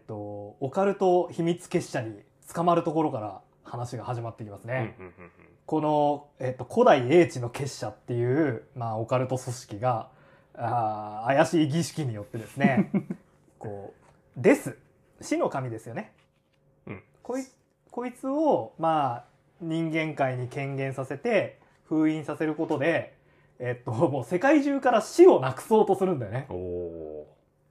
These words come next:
Speaker 1: すごいな。
Speaker 2: すごいな。
Speaker 1: うん。
Speaker 2: まあ、確かに死がなくなれば、
Speaker 1: うん。
Speaker 2: みんなが幸せにずっと生きていけるよね。
Speaker 1: っていうことなのかな？
Speaker 2: ってところなのかな？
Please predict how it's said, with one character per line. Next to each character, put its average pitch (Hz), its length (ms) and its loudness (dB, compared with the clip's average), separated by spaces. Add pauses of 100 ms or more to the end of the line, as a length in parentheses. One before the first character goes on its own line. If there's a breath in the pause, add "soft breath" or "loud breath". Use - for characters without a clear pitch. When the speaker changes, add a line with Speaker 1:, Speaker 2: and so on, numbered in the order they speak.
Speaker 1:
す - 80 -6
ご 160 140 0
い - 20 -4
な。 98 100 -10 (140)
Speaker 2:
す - 140 -20
ご 104 160 -6
い - 20 -12
な。 78 80 -14
Speaker 1:
う 78 60 -10
ん。 - 20 -10 (840)
Speaker 2:
ま 95 60 -12
あ、 90 60 -14
確 95 160 -14
か 90 80 -16
に 87 40 -16
死 107 200 -10
が 101 80 -6
な 92 100 -8
く 107 80 -6
な 135 100 0
れ 156 80 0
ば、 110 280 2
Speaker 1:
う - 20 -8
ん。 113 300 -8
Speaker 2:
み 90 80 -12
ん - 20 -12
な 90 80 -8
が 85 100 -10
幸 92 320 -8
せ 92 120 -12
に 92 100 -12
ず 92 80 -14
っ 87 40 -12
と - 120 -14
生 95 140 -10
き - 40 -20
て 98 120 -10
い 87 40 -12
け 101 120 -8
る 127 60 -2
よ 127 100 -2
ね。 113 260 -6 (460)
Speaker 1:
っ - 20 -20
て 131 80 -4
い 120 80 -2
う 110 80 -6
こ 98 80 -4
と 95 60 -4
な 87 80 -8
の 113 80 -8
か 117 80 -6
な？ 110 100 -4
Speaker 2:
っ - 40 -8
て 101 40 -12
と - 40 -18
こ 113 60 -6
ろ 110 40 -8
な 127 100 -2
の - 80 0
か - 60 -12
な？ - 20 -20